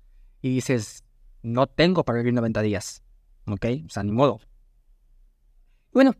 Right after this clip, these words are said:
es un avance, sí. Eh, creo que la de Colombia es a veinte días, si no me equivoco,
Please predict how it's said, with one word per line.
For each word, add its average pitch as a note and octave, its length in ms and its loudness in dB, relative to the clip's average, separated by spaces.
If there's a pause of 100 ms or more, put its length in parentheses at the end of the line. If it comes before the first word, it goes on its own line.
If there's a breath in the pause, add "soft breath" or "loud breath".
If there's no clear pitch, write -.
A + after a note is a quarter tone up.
es A2+ 100 -8
un D#3 80 2
avance, G3 320 2 (280)
sí. A#2 180 -12 (680)
Eh, C3+ 180 -2
creo D#3 140 0
que - 60 2
la F#3+ 80 4
de F3+ 60 -2
Colombia C#3+ 280 0
es D#3+ 100 0
a E3 40 2
veinte D#3 280 2
días, D3+ 240 0
si D3+ 60 -2
no C#3+ 60 2
me C#3+ 60 0
equivoco, C#3 640 -4